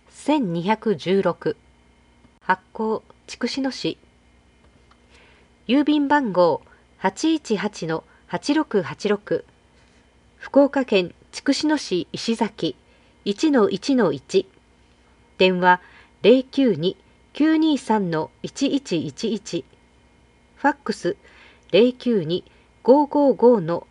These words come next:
七三七七、筑紫野市ホームページアドレス、エイチティーティーピーエスコロンスラッシュスラッシュ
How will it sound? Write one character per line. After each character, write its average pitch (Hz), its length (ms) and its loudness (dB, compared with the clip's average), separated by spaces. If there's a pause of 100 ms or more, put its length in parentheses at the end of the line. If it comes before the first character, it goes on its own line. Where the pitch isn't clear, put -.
七 208 260 -2
三 262 340 0
七 160 240 -2
七、 185 320 -4 (1080)
筑 - 180 -2
紫 247 140 -4
野 240 100 2
市 196 300 -2 (140)
ホ 202 160 6
ー - 20 8
ム 277 120 0
ペ 277 220 0
ー - 40 -2
ジ 262 120 2
ア 254 80 2
ド 214 120 -2
レ 185 80 -4
ス、 - 260 -6 (680)
エ 190 100 2
イ 262 100 2
チ - 120 -20
テ 285 100 -4
ィ 285 80 0
ー - 20 -8
テ 285 140 -6
ィ 285 40 -2
ー 277 40 -4
ピ 277 120 -4 (160)
ー 277 40 2
エ 269 40 0
ス - 160 -12
コ - 140 -2
ロ 196 100 0
ン 131 100 -10 (300)
ス - 140 -8
ラ 262 80 4
ッ 277 60 0
シ - 180 -8
ュ - 20 -2
ス - 160 -4
ラ 175 80 0
ッ - 40 -6
シ - 240 -6
ュ - 60 -8